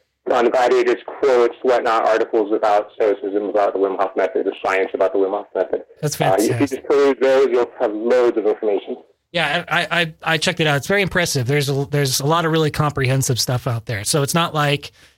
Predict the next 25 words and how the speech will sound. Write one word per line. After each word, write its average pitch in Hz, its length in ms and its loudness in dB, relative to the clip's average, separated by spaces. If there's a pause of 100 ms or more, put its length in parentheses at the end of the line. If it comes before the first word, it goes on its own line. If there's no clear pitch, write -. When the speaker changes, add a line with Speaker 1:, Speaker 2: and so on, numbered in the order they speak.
Speaker 2:
you, 139 300 -2
if 151 160 -4
you 160 40 -2
don't 175 160 0
have 156 480 0 (140)
any 156 440 0
knowledge 165 380 0
on 135 140 2
this 127 160 0
stuff, 123 380 -2
it's 139 100 -4
very, 170 640 0 (560)
it, 196 160 -4
it's, 196 260 -2
it's 170 240 -4
not 202 260 0
a 170 40 -4
bunch 165 300 -2
of, 143 360 -2
uh, 139 280 0
clinical 175 400 0
stuff. 160 440 -2
It's 156 280 -2
very, 160 600 0
um, 131 440 0